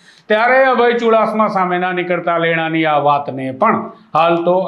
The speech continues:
આંતરિક કલહ કે દાવ લેવાની પ્રક્રિયા તરીકે જ લોકો જોઈ રહ્યા છે.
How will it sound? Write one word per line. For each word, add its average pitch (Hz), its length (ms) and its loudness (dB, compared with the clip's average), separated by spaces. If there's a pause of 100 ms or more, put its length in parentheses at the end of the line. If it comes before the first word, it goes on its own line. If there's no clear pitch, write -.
આંતરિક 143 480 -6
કલહ 170 400 0
કે 160 100 -6
દાવ 135 300 0
લેવાની 127 400 -4
પ્રક્રિયા 127 540 -8
તરીકે 120 500 -10
જ 139 100 -12
લોકો 117 360 -8
જોઈ 214 200 2
રહ્યા - 320 -6
છે. - 160 -20